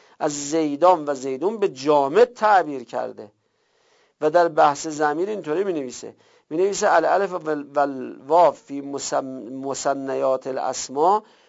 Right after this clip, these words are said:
و جموعها الجامده. این جامد صفت مثنیات اسما و جموعها هست، یعنی جموع اون اسما. که زیدان، یعنی زیدان رو گفته جامد،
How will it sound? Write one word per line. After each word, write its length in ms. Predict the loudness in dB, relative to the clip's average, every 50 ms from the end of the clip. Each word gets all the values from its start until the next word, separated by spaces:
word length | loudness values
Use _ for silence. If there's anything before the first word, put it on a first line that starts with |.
| _ _ -2
و 140 | -2 -2
جموعها 800 | -2 -2 -6 -4 -4 -2 -2 -2 -4 -4 -2 -2 -2 -2 0 0
الجامده. 920 | 0 -2 -2 -6 -6 0 2 4 4 4 2 0 -4 0 4 6 6 6 4 0 _ _ _ _
این 220 | -10 -8 -8 -8 -8
جامد 600 | 0 4 6 8 8 8 8 6 4 6 4 4
صفت 560 | 2 0 -2 -4 -4 0 2 2 2 2 2
مثنیات 920 | 2 2 2 0 -2 -4 -4 -2 -2 -2 -2 -2 -2 0 0 0 0 0
اسما 400 | 0 0 -2 -2 -4 -6 -6 -4 -4
و 80 | -4 -6
جموعها 760 | -6 -8 -6 -4 -2 0 0 0 2 4 6 6 6 6 2
هست، 180 | -2 -6 -12 _ _ _ _ _ _ -6
یعنی 140 | -4 -4 -4
جموع 360 | -4 -6 -6 -2 0 0 2
اون 180 | 2 2 2 2
اسما. 420 | 2 0 0 -4 -10 -12 -14 -14 _ _ _ _ _ _ _
که 180 | 4 8 8 8
زیدان، 640 | 8 4 2 4 6 6 6 4 2 2 0 0
یعنی 340 | 0 -2 0 0 -2 -2 -4 -8 _ _ _
زیدان 800 | -14 -12 -10 0 2 4 4 4 4 4 6 6 6 6 6 4
رو 80 | 4 4
گفته 300 | 4 2 0 -2 -6 -2
جامد، 540 | 2 4 4 4 4 0 -4 -10 -12 _